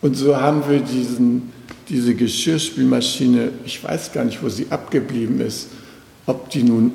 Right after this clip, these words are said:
mäuseaffin irgendwo geparkt worden ist auf dem Gelände oder schon auf dem Müll gelandet ist. Jedenfalls haben wir sie abgeschafft und wieder durch händisches Abwaschen ersetzt.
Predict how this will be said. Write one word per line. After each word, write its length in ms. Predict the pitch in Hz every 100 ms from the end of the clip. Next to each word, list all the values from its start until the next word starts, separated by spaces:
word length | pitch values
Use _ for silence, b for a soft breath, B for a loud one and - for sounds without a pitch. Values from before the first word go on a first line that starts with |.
| 120
mäuseaffin 2250 | 110 110 127 143 131 120 120 127 - - - - - - 117 123 - - 123 127 131 -
irgendwo 540 | 127 131 120 107 113
geparkt 600 | 113 127 - 120 147 143 139
worden 220 | 131 -
ist 180 | 120 -
auf 180 | 127
dem 200 | - 123
Gelände 600 | 113 110 113 123 127 127
oder 340 | - 117 117 113
schon 380 | - 131 120 -
auf 180 | 110
dem 160 | - 107
Müll 180 | 117 139
gelandet 460 | 139 110 110 107 -
ist. 160 | 120 - B B B B B B -
Jedenfalls 760 | 151 190 185 - 165 156 -
haben 240 | 147 156
wir 80 | 147
sie 240 | 123 127 -
abgeschafft 880 | 143 180 - 165 - 160 151 - - B B B B
und 300 | 147 139 135
wieder 260 | 151 151 139
durch 420 | 143 131 - -
händisches 760 | 143 165 156 143 151 131 -
Abwaschen 880 | 131 143 - - 113 120 - 131 113
ersetzt. 680 | - 101 90 104 110 - -